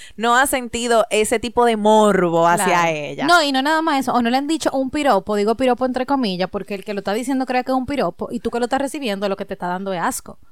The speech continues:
Speaker 2: porque no hay otra
Speaker 1: Exacto.
Speaker 2: palabra. Eh, pero algo también que ella, conjuntamente con eso de, de lo que a la mujer dominicana le pasa, y bueno, creo que a toda la mujer en toda parte del mundo, pero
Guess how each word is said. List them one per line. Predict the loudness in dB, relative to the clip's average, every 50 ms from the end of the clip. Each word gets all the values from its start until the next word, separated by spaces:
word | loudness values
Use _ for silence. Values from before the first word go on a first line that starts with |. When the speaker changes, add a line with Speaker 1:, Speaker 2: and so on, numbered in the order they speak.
| -16
Speaker 2:
porque | -12 -10 -8
no | -6 -4
hay | -4
otra | -2 -2 -4
Speaker 1:
Exacto. | -2 -2
Speaker 2:
palabra. | -2 -2 -2 -2 -4 -6 -10 -18 -20 -20 -20 -20 -20 -20 -20 -20 -20 -20 -20 -20 -20 -20 -20 -20 -20 -20 -20 -20 -20 -20 -16 -10
Eh, | -6 -4 -2 0 -2 -2 0
pero | 2 4 4 4 4 4 2
algo | -2 0 2 2 0 2
también | 2 0 0 0 -2 -2
que | -2 -2
ella, | -2 0 0 -2 -2 -4 -12 -20 -20 -14
conjuntamente | -6 -4 -2 -2 0 -2 -4 -4 -6 -10 -10 -12 -10
con | -8 -6 -4
eso | -4 -6 -4 -2 -2 -2
de, | 0 -2 -2 -2 -4 -4 -6 -8
de | -6 -4
lo | -6 -4 -4
que | -4
a | -6
la | -4
mujer | -4 -4 -4 -4 -4 -4
dominicana | -4 -4 -4 -4 -4 -4 -4 -4 -4 -4
le | -4 -6
pasa, | -8 -8 -14 -16 -16 -18 -20 -20 -20 -20 -20 -20 -16
y | -16 -16 -16 -16 -18 -20 -14
bueno, | -8 -6 -4 -4 -2 -2
creo | -2 -2 0
que | -2
a | -2
toda | 0 0 0 0
la | -2
mujer | -2 -2 -2 -2
en | -4 -4
toda | -2 -2 -2 0
parte | -2 -2 -2 -2 -2
del | -2 -2 -2
mundo, | -4 -4 -4 -6 -8 -12
pero | -10 -8 -6 -6 -6 -8